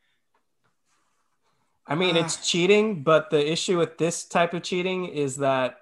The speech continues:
Speaker 1: I don't really consider it performing enhancing. I just, I don't know. It's like putting, wearing batting gloves or something. If it helps you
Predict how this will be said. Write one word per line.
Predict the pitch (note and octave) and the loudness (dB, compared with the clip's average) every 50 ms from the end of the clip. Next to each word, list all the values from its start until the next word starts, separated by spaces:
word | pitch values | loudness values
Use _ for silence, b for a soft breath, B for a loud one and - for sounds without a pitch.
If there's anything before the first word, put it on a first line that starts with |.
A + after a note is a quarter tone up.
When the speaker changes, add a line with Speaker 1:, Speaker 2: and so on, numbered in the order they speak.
| _ _ _ _ _ _ _ _ _ _ _ _ _ _ - | _ _ _ _ _ _ _ _ _ _ _ _ _ _ -2
Speaker 1:
I | C3 D#3 | 0 2
don't | F3+ F#3+ | 4 4
really | F#3 F#3+ F#3+ F3+ | 4 4 2 0
consider | F3+ - D3 C3+ - E3+ D#3+ D#3 | -2 -4 -6 -4 -2 -2 0 0
it | C#3 C3 - | 0 -2 -4
performing | - C3 - - C#3 C#3 D3 D#3 D3+ | -10 -12 -8 -6 -4 -4 -4 -4 -4
enhancing. | C3+ B2+ B2 B2+ B2+ C#3 C#3 - F#3 F3+ F#3 F#3+ F#3+ - - | -6 -6 -6 -6 -8 -8 -8 -8 -10 -10 -10 -10 -12 -12 -10
I | C3+ B2 | -10 -8
just, | B2+ - D#3+ D3 - - - _ _ _ _ _ _ _ _ _ _ _ _ _ - | -8 -8 -10 -10 -10 -14 -18 _ _ _ _ _ _ _ _ _ _ _ _ _ -10
I | C3+ F3+ | -8 -4
don't | G3+ C#3+ B2+ | -4 -4 -2
know. | C3 C#3+ D#3+ | -2 -2 -2
It's | D#3 - | -2 -2
like | F3+ F3 F3 - | -6 -6 -4 -4
putting, | G3 F#3+ F#3+ E3+ | -4 -4 -4 -4
wearing | C#3 D#3 F#3+ F3+ C#3 | -4 -4 -4 -4 -4
batting | A#2 - C3+ D3+ F3 F3 C#3+ B2+ A2+ | -4 0 0 2 2 2 0 -2 -4
gloves | A2+ A2 A2+ G#2+ A2 | -4 -6 -6 -8 -10
or | A2+ | -12
something. | A2+ - B2 A#2 A#2 A2+ A#2 | -10 -10 -10 -8 -8 -10 -10
If | A#2 A#2+ C3+ | -10 -10 -10
it | C3+ B2+ | -8 -6
helps | C3+ D#3 F3 E3+ - G#3 | -4 -4 -4 -4 -6 -8
you | F3 D3 C3 A#2 | -6 -6 -6 -8